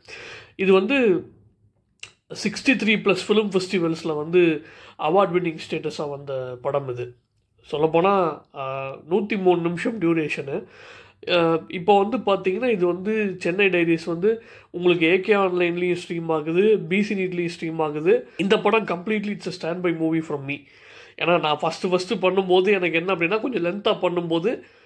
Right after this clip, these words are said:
நமக்கு கொஞ்சம் நம்ம தெரிஞ்ச ஜானர், நமக்கு வந்து கொஞ்சம் நோன் ஜானர்ல ட்ரை பண்ணலான்ற மாதிரி நான் முயற்சி பண்ணேன். நம்ம லைஃப்ல என்ன நடக்குதோ, அது அப்படியே லைவா உங்களுக்கு வந்து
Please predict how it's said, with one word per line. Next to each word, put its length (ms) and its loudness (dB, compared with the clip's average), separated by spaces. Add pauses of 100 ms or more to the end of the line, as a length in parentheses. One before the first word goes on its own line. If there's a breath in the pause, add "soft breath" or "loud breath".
(260 loud breath)
நமக்கு 460 0
கொஞ்சம் 240 2
நம்ம 200 4
தெரிஞ்ச 380 2
ஜானர், 320 -4
நமக்கு 360 -2
வந்து 560 2
கொஞ்சம் 560 -2 (120)
நோன் 400 0
ஜானர்ல 420 2
ட்ரை 260 -4
பண்ணலான்ற 580 -6
மாதிரி 540 -2 (100)
நான் 280 -8
முயற்சி 380 -4
பண்ணேன். 340 -14 (1160 loud breath)
நம்ம 260 0
லைஃப்ல 260 0
என்ன 320 2
நடக்குதோ, 420 0
அது 160 -4
அப்படியே 280 4 (320)
லைவா 440 0
உங்களுக்கு 360 2
வந்து 240 -2